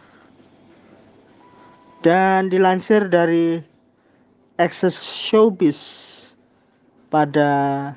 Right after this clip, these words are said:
tiga November, Jeff Bezos mengambil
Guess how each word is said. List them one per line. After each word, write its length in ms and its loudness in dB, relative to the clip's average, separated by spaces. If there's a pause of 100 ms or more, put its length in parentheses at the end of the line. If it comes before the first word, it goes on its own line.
(340)
tiga 240 0
November, 640 -4 (960)
Jeff 320 2
Bezos 640 0
mengambil 880 -2